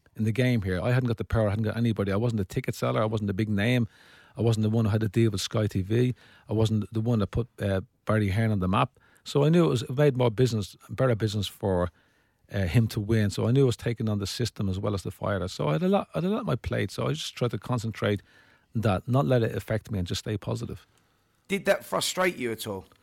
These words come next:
Speaker 1: No, it didn't frustrate me. No, it just made me realise that the job ahead of me that evening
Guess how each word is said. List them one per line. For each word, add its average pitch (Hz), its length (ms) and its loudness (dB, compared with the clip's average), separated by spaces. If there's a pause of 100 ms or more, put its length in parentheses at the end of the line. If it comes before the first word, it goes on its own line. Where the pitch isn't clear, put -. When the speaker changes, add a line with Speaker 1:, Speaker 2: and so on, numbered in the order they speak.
(600)
Speaker 1:
No, 269 240 4
it 220 40 0
didn't 262 180 -2
frustrate 170 420 -2
me. 143 100 -2
No, 160 260 0
it - 140 -4
just - 220 -4 (400)
made 151 320 0
me 117 80 2
realise 120 480 2
that 104 220 -4 (420)
the 110 100 -8
job 120 360 0 (680)
ahead 120 220 0
of 120 60 2
me 107 80 0
that 107 200 -4
evening 117 340 0